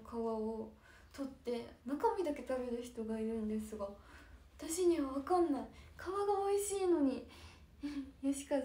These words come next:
さん、おはよう、おはよう。ケイタさん、だるま、ありがとうございます。おっさんでサムさん、ヒョウ柄のタコちゃん、ありがとうございます。マニアックな話、すみません。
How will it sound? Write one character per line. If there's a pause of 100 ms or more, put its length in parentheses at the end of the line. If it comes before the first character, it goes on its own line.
(140)
さ
ん、
お
は
よ
う、
お
は
よ
う。 (640)
ケ
イ
タ
さ
ん、
だ
る
ま、
あ
り
が (220)
と
う (1800)
ご
ざ
い
ま
す。
お
っ
さ
ん
で
サ
ム
さ
ん、
ヒ
ョ
ウ
柄
の
タ
コ
ち
ゃ
ん、
あ
り
が (160)
と (800)
う
ご
ざ
い
ま
す。 (340)
マ
ニ
ア
ッ
ク
な
話、 (320)
す
み
ま
せ
ん。